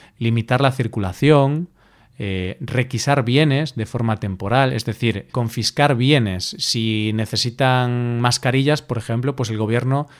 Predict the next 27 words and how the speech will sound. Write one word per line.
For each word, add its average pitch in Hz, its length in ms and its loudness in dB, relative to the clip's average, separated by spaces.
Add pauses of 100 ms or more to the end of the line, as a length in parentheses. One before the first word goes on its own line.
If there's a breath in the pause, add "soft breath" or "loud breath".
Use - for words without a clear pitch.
(120 loud breath)
puede 135 200 2
confiscar 127 680 -2 (160)
bienes 120 500 0
como 104 220 -4
mascarillas, 120 1040 -2
batas, 123 420 -2
bueno, 120 240 0
lo 110 140 0
que, 117 260 -2 (180 soft breath)
lo 135 80 -4
que 131 80 0
el 139 80 4
gobierno 170 320 4
considere 143 480 2
que 127 140 0
es - 280 -6 (220 soft breath)
imprescindible. 104 920 -2 (340 loud breath)
E 147 80 2
incluso 139 340 4
también 139 280 4
podría 151 280 6
intervenir 143 460 2
industrias, 113 640 0
¿no? 170 180 0
Podría 110 320 0
llegar 117 340 4
a, 107 280 0